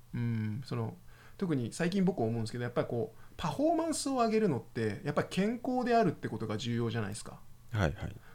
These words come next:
Speaker 1: 例えば最近だと睡眠がしっかりとってないといけないよねとかいうのもありますし、その、やっぱり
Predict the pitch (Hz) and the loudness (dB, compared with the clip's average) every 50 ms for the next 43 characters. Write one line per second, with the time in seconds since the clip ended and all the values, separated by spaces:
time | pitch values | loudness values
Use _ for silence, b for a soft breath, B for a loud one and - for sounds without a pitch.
0 | B - 170 180 175 139 123 - 135 113 120 135 127 131 127 - 113 - 127 120 | B 2 4 6 6 6 4 2 0 0 0 0 0 -2 -2 -4 -4 -4 -2 -2
1 | 120 120 120 123 120 117 117 113 110 - - 139 113 110 135 120 - 127 120 117 | 0 0 0 0 0 0 0 -2 -2 -2 -2 -2 -2 -2 -2 -4 -4 -4 -4 -4
2 | 101 - - 127 117 120 120 117 120 139 165 226 277 320 - 254 - 165 147 135 | -4 -4 -4 -4 -2 -2 -2 0 0 2 2 2 2 0 0 2 4 4 4 4
3 | 123 123 120 117 117 113 113 117 - - - 135 127 117 110 - 120 117 117 113 | 4 2 2 2 2 0 -2 -2 -4 -4 -4 -4 -2 -4 -4 -4 -4 -2 -2 -2
4 | - - B B B B B B B B B B B - 294 277 - 190 | -4 -6 B B B B B B B B B B B 0 2 4 4 4